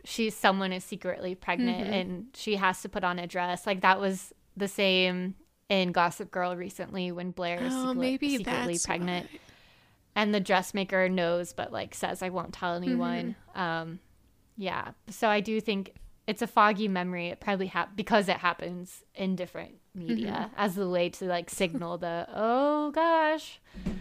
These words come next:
Speaker 2: As if people don't just change sizes
Speaker 1: <laughs>
Speaker 2: for other reasons.
Speaker 1: I know, right? <laughs> Especially she's a teenager.
Speaker 2: Yeah.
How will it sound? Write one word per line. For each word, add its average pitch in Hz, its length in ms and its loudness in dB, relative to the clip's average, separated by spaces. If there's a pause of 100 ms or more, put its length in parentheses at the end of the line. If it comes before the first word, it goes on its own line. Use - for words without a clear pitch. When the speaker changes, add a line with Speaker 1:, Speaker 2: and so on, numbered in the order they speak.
(340)
Speaker 2:
As 254 180 6
if 254 200 4
people 285 420 4
don't 208 280 2
just 226 280 2
change 220 440 2
sizes 233 720 2 (340)
Speaker 1:
<laughs> - 360 -20
Speaker 2:
for 254 160 8
other 240 300 6
reasons. 226 280 8
Speaker 1:
I 359 60 8
know, 403 180 10
right? 220 480 6
<laughs> - 1040 -14
Especially 294 580 6
she's 302 240 2
a 277 60 4
teenager. 262 400 6
Speaker 2:
Yeah. 214 340 6